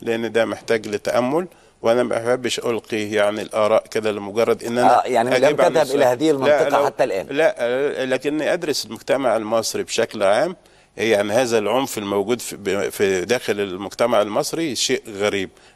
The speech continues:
Speaker 1: لأنه ضد ال-، الاعتدال اللي احنا بنتكلم عنه.
Speaker 2: آه.
Speaker 1: ها، يعني في نماذج من الجرائم لم تكن موجودة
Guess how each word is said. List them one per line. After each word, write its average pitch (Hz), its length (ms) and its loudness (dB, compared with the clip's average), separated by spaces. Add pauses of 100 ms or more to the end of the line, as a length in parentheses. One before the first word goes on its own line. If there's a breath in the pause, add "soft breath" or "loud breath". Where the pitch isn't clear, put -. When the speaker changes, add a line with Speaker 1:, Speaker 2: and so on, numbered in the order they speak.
Speaker 1:
لأنه 127 260 2
ضد 160 300 2
ال-، 127 200 0 (100)
الاعتدال 123 480 2
اللي 170 160 -2
احنا 135 160 -6
بنتكلم 160 540 -2
عنه. 196 320 -2 (160)
Speaker 2:
آه. 95 160 -10 (180)
Speaker 1:
ها، 156 140 2
يعني 120 280 0
في 165 160 -4
نماذج 156 420 0
من 127 180 -6
الجرائم 110 500 0 (140)
لم 117 140 -2
تكن 120 300 -6
موجودة 123 520 -2